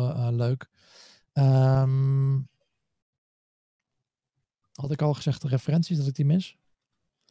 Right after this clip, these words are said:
Ehm, ik mis referenties, dus <laughs> gewoon van klanten van, oké, hoe, hoe leuk was het? Eh, wat hebben we gedaan? Eh, er staan wel projecten, dat zie, dat zie ik wel, maar dat, dat komt wel een stuk groter over, zeg maar.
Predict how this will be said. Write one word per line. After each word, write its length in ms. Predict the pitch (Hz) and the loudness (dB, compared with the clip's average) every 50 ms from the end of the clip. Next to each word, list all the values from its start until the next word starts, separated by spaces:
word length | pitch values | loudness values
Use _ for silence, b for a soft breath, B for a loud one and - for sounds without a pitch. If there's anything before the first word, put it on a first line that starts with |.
| _ _ _ _ _ _ _ _ _ _ _ _ _ _ _ _ _ _ _ _ _ _ | _ _ _ _ _ _ _ _ _ _ _ _ _ _ _ _ _ _ _ _ _ _
Ehm, 440 | - 135 131 131 131 131 131 127 127 123 - | -2 0 2 2 2 0 -2 -4 -6 -8 -8
ik 140 | - - 131 | -8 -6 -2
mis 160 | 143 151 135 | 0 0 0
referenties, 520 | 131 127 123 - 131 139 139 - 170 160 - | 0 0 0 0 0 0 0 -2 -4 -6 -6
dus 160 | - 123 - | -8 -10 -6
<laughs> 240 | - - 135 120 - | -4 -2 -2 0 2
gewoon 160 | - 180 135 | 2 2 2
van 120 | 120 143 | 2 0
klanten 360 | - 160 143 147 147 143 139 117 | 0 0 2 2 2 0 0 0
van, 220 | 127 120 120 123 | -2 -4 -4 -4
oké, 200 | 127 123 123 101 | -6 -6 -6 -4
hoe, 160 | 95 117 127 - | -4 -4 -2 -2
hoe 140 | 131 131 | 0 0
leuk 200 | 127 117 120 113 | 2 2 0 2
was 180 | 120 123 117 107 | 0 0 0 2
het? 240 | 120 117 110 - - | 0 -2 -2 -4 -6
Eh, 420 | 117 113 110 107 107 107 107 107 107 | -6 -6 -4 -4 -4 -2 -4 -4 -4
wat 140 | 104 113 | -4 -6
hebben 180 | - 123 117 110 | -6 -6 -6 -6
we 60 | 113 | -6
gedaan? 500 | - 113 104 107 101 104 107 110 113 120 | -4 -4 -4 -2 -2 -2 -2 -2 -2 -2
Eh, 160 | 117 117 117 | -2 -2 -2
er 60 | 113 120 | 0 0
staan 180 | - 147 147 | 2 4 4
wel 80 | 151 151 | 4 4
projecten, 480 | - - 135 143 170 170 - 208 220 _ _ _ | 2 2 0 0 0 0 -4 -6 -8 _ _ _
dat 180 | - 147 127 - | -10 -10 -10 -8
zie, 160 | - 156 165 | -10 -10 -8
dat 140 | 160 143 127 | -6 -6 -6
zie 100 | - 160 | -6 -4
ik 60 | 127 | -2
wel, 80 | 143 156 | 0 0
maar 80 | 160 156 | 0 0
dat, 240 | 143 143 143 147 170 | 0 -2 -2 -4 -6
dat 140 | 156 139 - | -10 -8 -6
komt 180 | - 160 135 | -6 -6 -4
wel 180 | 151 147 139 135 | -4 -4 -2 -4
een 60 | 135 | -4
stuk 260 | 123 - - 139 - | -6 -4 -6 -6 -6
groter 380 | - - 120 131 139 131 120 113 | -6 -6 -2 -2 -2 -2 -4 -6
over, 260 | 110 110 110 107 117 | -6 -6 -4 -4 -4
zeg 140 | 110 101 85 | -6 -6 -4
maar. 220 | 110 123 160 185 | -4 -2 -2 -4